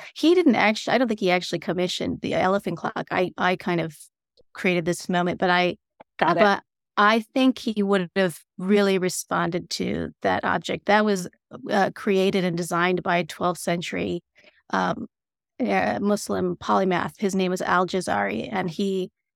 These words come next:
Speaker 1: is well known, I think, in the Arab world, but I don't know. I mean, I didn't know about him. But when I discovered this thing, this was a whole other world of automatons that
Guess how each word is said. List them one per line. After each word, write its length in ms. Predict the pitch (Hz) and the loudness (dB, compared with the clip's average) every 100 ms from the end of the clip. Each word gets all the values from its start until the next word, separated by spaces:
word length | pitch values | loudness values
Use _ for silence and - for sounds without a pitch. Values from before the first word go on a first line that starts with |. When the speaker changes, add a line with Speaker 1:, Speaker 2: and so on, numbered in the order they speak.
| _ | _
Speaker 1:
is 220 | - 196 180 | -2 0 4
well 220 | 208 220 | 4 6
known, 460 | 202 190 190 180 - | 4 2 0 -2 -2
I 100 | 190 | -4
think, 180 | 202 185 | -2 -2
in 60 | |
the 100 | 180 | 0
Arab 280 | 190 202 180 | 2 2 2
world, 220 | 180 180 | 0 0
but 120 | 170 | 0
I 220 | - 185 180 | 0 0 0
don't 140 | 180 | -2
know. 320 | 180 185 - - _ _ - | -4 -4 -8 -14 _ _ -8
I 100 | 202 | -4
mean, 140 | 190 185 | -2 2
I 160 | 190 | 4
didn't 180 | 208 175 | 2 0
know 140 | 160 | -4
about 240 | 160 - - | -6 -6 -6
him. 240 | - - - _ _ _ | -8 -10 -12 _ _ _
But 120 | - 202 | 0 4
when 140 | 214 | 4
I 100 | 202 | 4
discovered 540 | 185 175 - 214 233 | 2 -2 0 2 2
this 140 | 185 180 | 0 -2
thing, 220 | 180 180 | -2 0
this 160 | 220 254 | 0 2
was 140 | 220 | 2
a 40 | |
whole 300 | 190 220 220 | 2 2 4
other 480 | 208 208 202 190 180 - _ _ _ - | 4 4 4 4 2 -4 _ _ _ -10
world 400 | 180 202 233 254 | 0 4 4 4
of 100 | 220 | 4
automatons 680 | 196 214 190 185 202 190 175 | 0 0 -2 0 0 0 2
that 180 | 180 | 0